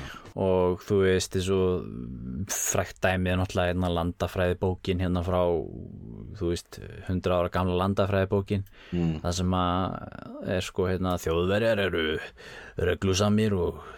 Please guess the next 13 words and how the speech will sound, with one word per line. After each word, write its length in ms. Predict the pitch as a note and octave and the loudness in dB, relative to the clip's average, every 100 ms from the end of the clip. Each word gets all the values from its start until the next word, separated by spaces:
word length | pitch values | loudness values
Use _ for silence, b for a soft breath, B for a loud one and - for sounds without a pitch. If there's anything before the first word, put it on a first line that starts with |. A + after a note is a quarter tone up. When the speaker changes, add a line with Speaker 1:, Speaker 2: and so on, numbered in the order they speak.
| - | -8
Speaker 1:
dugleg 500 | - F#2+ G#2+ G#2 G2 | -2 2 2 2 2
þjóð 400 | G#2+ G#2+ A2+ - | 2 4 2 0
sem 240 | - D#2+ | -4 -2
að 180 | D#2 D#2 - B B B | -2 -4 -6 B B B
Speaker 2:
Mm. 320 | B F2 E2 | B 0 2
Speaker 1:
leggur 240 | E2 - F#2 | 0 0 0
mikið 380 | A#2+ A#2+ A#2 A2+ | 2 2 2 2
upp 160 | - | 2
úr, 160 | A#2 G#2 | 2 2
uh, 500 | G2+ G#2+ G#2 G#2 G#2+ G#2 | 2 2 4 2 0 -2
vinnusemi. 600 | G#2 C#3+ G#2 - - F#2+ - - B B B B | 0 2 2 0 -6 -8 -10 -18 B B B B
Speaker 2:
Já. 80 | E2 | -4
Speaker 1:
Uh, 240 | D2+ D#2+ | -2 -2